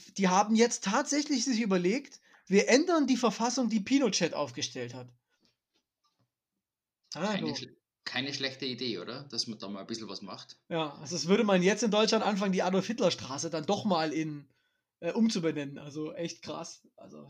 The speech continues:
Speaker 1: total abgefahren. Ja, immerhin auch dort, ähm, ist
Speaker 2: Hm.
Speaker 1: eine Prozentzahl der Bevölkerung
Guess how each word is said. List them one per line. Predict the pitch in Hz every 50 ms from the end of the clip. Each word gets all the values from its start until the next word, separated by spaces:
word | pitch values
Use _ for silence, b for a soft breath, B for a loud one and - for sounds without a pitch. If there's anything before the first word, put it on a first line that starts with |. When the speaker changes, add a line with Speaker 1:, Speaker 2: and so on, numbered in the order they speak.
| 147 _ -
Speaker 1:
total | 160 135 - 160 151 - -
abgefahren. | 139 - - 131 123 123 127 117 120 123 _ _ _ _ _ _ _ _ _ _ _ _ _ _ _ _ _ _ _ _ _ _ _ _ _ _
Ja, | - - - _
immerhin | - 202 208 220 190 196 190 196
auch | - 170 170
dort, | - - 180 170 175 185 185 - - - - -
ähm, | 156 147 143 143 147 143 139 135 123 123 123 120 _ _ _ _ _ _ _ _ _ _ _ _ -
ist | 131 135 -
Speaker 2:
Hm. | 175 185
Speaker 1:
eine |
Prozentzahl | 185 160 175 175 - 185 196 220 214 226 202 185
der | 170 165
Bevölkerung | 156 - - 160 160 185 214 226 202 175 175 175 175 175 180 185